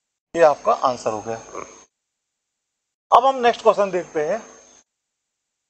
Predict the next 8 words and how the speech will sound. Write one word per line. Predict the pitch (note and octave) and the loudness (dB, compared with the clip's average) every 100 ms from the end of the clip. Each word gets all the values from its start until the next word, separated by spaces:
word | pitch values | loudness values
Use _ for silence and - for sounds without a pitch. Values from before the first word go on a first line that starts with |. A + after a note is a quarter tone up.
| _ _ _ _ _ _ _ _ _ _ _ _ _ _ _ _ _ - | _ _ _ _ _ _ _ _ _ _ _ _ _ _ _ _ _ 4
तो | A#3 A#3 | 4 4
इसके | G#3 - D#4 | -2 2 4
बाकी | A#3+ G#3+ C#4 | 6 6 4
जो | C4 | 0
questions | B3+ G#3 A#3 F#3+ | 2 0 -2 -4
हैं, | A3 B3+ - - | -8 -8 -20 -8
सभी | - G#3 | -2 2
बच्चे | G#3+ F#3+ A#3 | 2 2 0